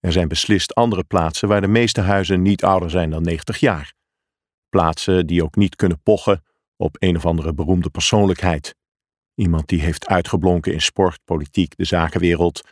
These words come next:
literatuur of in de misdaad. We lijken echter op de andere plaatsen iets voor te hebben. Er is hier namelijk geen kerk. En ook geen kerkhof. Desalniettemin zijn er herhaaldelijke pogingen ondernomen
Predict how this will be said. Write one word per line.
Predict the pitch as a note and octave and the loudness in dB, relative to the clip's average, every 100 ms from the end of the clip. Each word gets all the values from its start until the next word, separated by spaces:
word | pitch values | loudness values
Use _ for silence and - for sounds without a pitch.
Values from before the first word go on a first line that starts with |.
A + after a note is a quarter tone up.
| _ _ - | _ _ -4
literatuur | F#2+ - D#2+ - F2+ E2 E2+ _ _ _ - | -2 -2 -6 -2 0 0 -2 _ _ _ -6
of | E2 | -2
in | E2+ | 0
de | E2 | 2
misdaad. | G#2 - E2+ D2 - _ _ _ _ _ _ _ _ - - - - | 2 2 -2 -4 -12 _ _ _ _ _ _ _ _ -20 -18 -16 -2
We | A2+ | 2
lijken | A#2+ C#3 E3 C#3 B2+ | 4 4 2 0 0
echter | B2+ - C3 B2+ | 0 0 0 0
op | - A#2 | 0 -2
de | G#2+ | 0
andere | - C#3+ B2+ A2 | 2 2 0 -2
plaatsen | - A#2+ A2+ - - - | 2 2 2 -2 -4 -2
iets | G#2 | -2
voor | - F3+ C#3 | 0 2 2
te | G#2 | 2
hebben. | E2+ D#2+ D2 - _ _ _ _ _ _ | 0 0 -2 -12 _ _ _ _ _ _
Er | - A2 | 0 2
is | D3 - | 2 2
hier | B2 | 2
namelijk | G#2+ F#2+ F2+ F2 | 4 2 2 -2
geen | - - D#2+ | -4 -4 -2
kerk. | - A2 D2 - - _ _ _ _ _ _ | 0 -2 -2 -10 -18 _ _ _ _ _ _
En | B2+ A#2 | 0 0
ook | F#2 | 0
geen | G2+ | -2
kerkhof. | - A2+ F2 - - - _ _ _ _ _ _ _ _ - | 0 0 0 -8 -12 -18 _ _ _ _ _ _ _ _ -2
Desalniettemin | G2 F#2+ F2+ F#2+ F2 F2+ G2 | 2 2 0 0 2 2 2
zijn | A2 F#2+ | 0 0
er | F2 | 0
herhaaldelijke | F#2+ F2+ B2 A2+ F2+ - | -2 0 0 0 -2 -2
pogingen | - D3+ - G2+ | 2 2 0 -2
ondernomen | F#2 F#2+ F#2 F2 G2 A#2 | 0 2 2 4 2 0